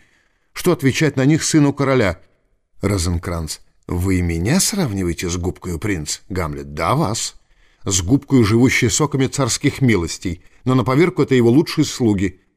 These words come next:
Король закладывает их за щеку, как обезьяна, сует в рот первыми, а проглатывает последними. Понадобится то, чего вы насосались.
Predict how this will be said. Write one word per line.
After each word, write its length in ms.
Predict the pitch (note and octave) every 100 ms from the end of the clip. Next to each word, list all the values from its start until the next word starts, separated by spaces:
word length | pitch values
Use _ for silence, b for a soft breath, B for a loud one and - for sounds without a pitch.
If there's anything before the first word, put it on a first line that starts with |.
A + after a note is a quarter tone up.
| _
Король 300 | C3+ C3 D3
закладывает 680 | A2 B2+ D3+ C#3+ C3+ C3+ B2+
их 120 | A#2+
за 120 | G#2 A#2
щеку, 420 | - E3+ - C3
как 220 | C#3 -
обезьяна, 640 | B2+ A#2+ G2 G#2 G2 F#2+ - B
сует 400 | - A#2 C3 -
в 60 | A2+
рот 240 | A2+ -
первыми, 420 | C#3+ D3 E3+ E3+
а 100 | -
проглатывает 600 | B2 A2+ B2 B2 A#2 F#2+
последними. 680 | B2 - A2 G2+ G2+ G2 F#2+ b b
Понадобится 640 | C#3 C#3+ C3+ B2 A#2+ C#3
то, 180 | - E3+
чего 300 | - D3 C#3+
вы 80 | C#3
насосались. 760 | C3+ - D3 C3 G#2+ G2+ -